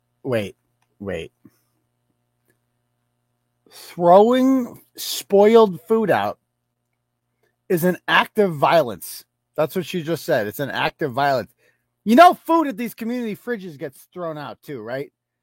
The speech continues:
Nobody eats the kale. Nobody eats that shit. The homeless don't want your kale. They don't want your hippie liberal bullshit. They just want food, regular food. She actually said that, an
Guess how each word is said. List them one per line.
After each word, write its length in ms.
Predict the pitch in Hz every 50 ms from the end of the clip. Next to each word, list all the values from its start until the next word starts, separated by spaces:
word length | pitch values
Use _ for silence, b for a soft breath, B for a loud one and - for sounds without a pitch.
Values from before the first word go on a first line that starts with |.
| _ _ _ _ _ _
Nobody 320 | - 156 214 277 330 370 339
eats 320 | 240 262 302 285 - -
the 100 | - 240
kale. 500 | - - 220 208 185 151 113 85 73 - _ _ _ _ _ _ _ -
Nobody 240 | 165 202 233 277 269
eats 220 | 254 277 220 -
that 180 | - 208 180 143
shit. 240 | - - 165 - - _
The 60 | 139
homeless 300 | 139 214 220 240 247 -
don't 160 | - 254 247
want 140 | 240 247 240
your 120 | 226 214 -
kale. 420 | - 233 220 190 135 92 - - _ _ _ _ _ _ _ _ _ _ _ _ _ _ _ -
They 80 | 151 175
don't 100 | 190 208
want 160 | 226 240 240
your 100 | 233 208
hippie 440 | 214 226 - - 233 233 226 226 196
liberal 320 | 208 220 185 208 214 208
bullshit. 520 | 165 180 208 214 202 - - 175 120 - _ _ _ _ _ _ _ _ _ _ _ _ _ _ _ _ _
They 60 | 143 143
just 120 | 143 -
want 200 | 208 214 214 - _
food, 340 | 226 214 196 165 127 95 - _ _
regular 300 | 151 165 175 196 196 -
food. 400 | - - 196 175 143 117 - _ _ _ _ _ _ _ _ _ _ _
She 160 | _ - 202
actually 380 | 175 170 196 202 - - 226 196
said 240 | - - 208 185 147
that, 180 | 151 135 113
an 160 | 139 156 -